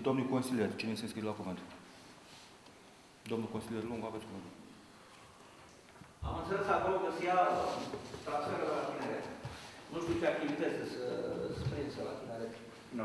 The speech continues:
Speaker 3: deci la tineret, noi la, de când s-o erau prinși, nu tineret, e la același
Speaker 2: Tot la cultură.
Speaker 3: era, dar nu
Speaker 2: Tot la
Speaker 3: să explic, tineret însemna dacă dădeam bani la asociația Călun. Dar de când s-au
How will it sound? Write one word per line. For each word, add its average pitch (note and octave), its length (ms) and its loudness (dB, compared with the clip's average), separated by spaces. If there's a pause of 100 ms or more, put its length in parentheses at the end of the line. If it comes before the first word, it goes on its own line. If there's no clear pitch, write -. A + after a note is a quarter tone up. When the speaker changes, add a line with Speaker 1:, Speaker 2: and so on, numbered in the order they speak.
(120)
Speaker 3:
deci C3+ 240 4
la C#3 60 6 (120)
tineret, C3 420 4 (200)
noi B2+ 200 4
la, B2 80 6 (760)
de A2 140 0
când A#2+ 240 -2
s-o B2 100 -2 (320)
erau A#2+ 140 4 (140)
prinși, C#3 320 -2 (100)
nu C3 80 -2 (340)
tineret, A#2 460 2
e C#3 340 2 (800)
la B2+ 120 2
același C#3+ 380 6 (120)
Speaker 2:
Tot D#3+ 200 10
la G3 120 12
cultură. - 240 12
Speaker 3:
era, F3+ 120 12 (240)
dar E4 160 12
nu A3 60 8 (140)
Speaker 2:
Tot - 120 10
la - 80 10
Speaker 3:
să - 120 8
explic, F#3+ 280 2 (200)
tineret E3 380 4 (120)
însemna D#3+ 360 4 (120)
dacă - 220 6
dădeam D#3+ 360 4
bani D#3+ 220 8
la C#3+ 120 8
asociația D3+ 720 2 (1500)
Călun. B2+ 280 0 (800)
Dar E3+ 160 6
de E3+ 120 6
când F3+ 180 2
s-au F#3 120 8